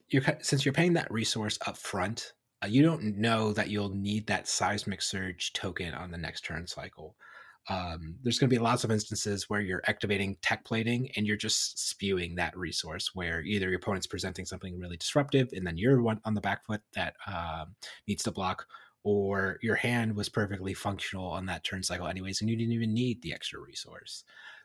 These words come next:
But Tunic kind of allows you that modularity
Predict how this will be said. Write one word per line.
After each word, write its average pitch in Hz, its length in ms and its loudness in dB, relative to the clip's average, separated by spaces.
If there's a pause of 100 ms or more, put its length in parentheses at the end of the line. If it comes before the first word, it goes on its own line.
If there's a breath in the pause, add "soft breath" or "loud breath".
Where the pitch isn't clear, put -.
(120)
But 101 260 2 (580)
Tunic 147 320 4
kind 127 180 0
of 104 100 0
allows 95 400 2
you 104 120 -2
that 92 200 0
modularity 90 840 0